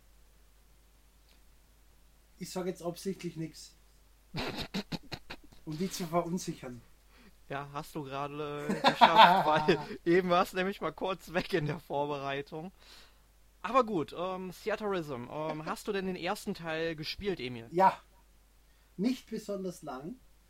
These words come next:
Speaker 1: aber ich habe ihn gespielt. Ich mag ja Rhythmusspiele sehr gern. Und das ist ja im Prinzip auch nichts anderes als ein Rhythmusspiel. Ja, es hat R-P-G-Parts, aber die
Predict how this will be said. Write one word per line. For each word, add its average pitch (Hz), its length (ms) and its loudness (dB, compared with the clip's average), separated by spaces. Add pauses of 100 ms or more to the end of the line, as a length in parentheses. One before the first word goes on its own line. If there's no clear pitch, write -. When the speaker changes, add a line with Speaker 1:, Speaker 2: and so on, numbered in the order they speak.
(300)
Speaker 1:
aber 180 100 -2
ich 214 140 -4
habe 208 120 2
ihn 202 120 -4
gespielt. 180 420 -6
Ich 156 80 -10
mag 160 180 -4
ja 185 120 -2
Rhythmusspiele 147 760 -8
sehr 131 240 -12
gern. 120 320 -14 (840)
Und 147 220 -10
das 156 160 -8
ist 170 140 -8
ja 185 100 4
im 160 100 0
Prinzip 151 400 -6
auch 156 120 -4
nichts 165 180 -6
anderes 143 300 -8
als 135 160 -10
ein 135 60 -8
Rhythmusspiel. 131 580 -10
Ja, 190 200 2
es - 140 -2
hat 190 160 -4
R-P-G-Parts, 151 1120 -6 (400)
aber 151 160 -6
die 151 160 -10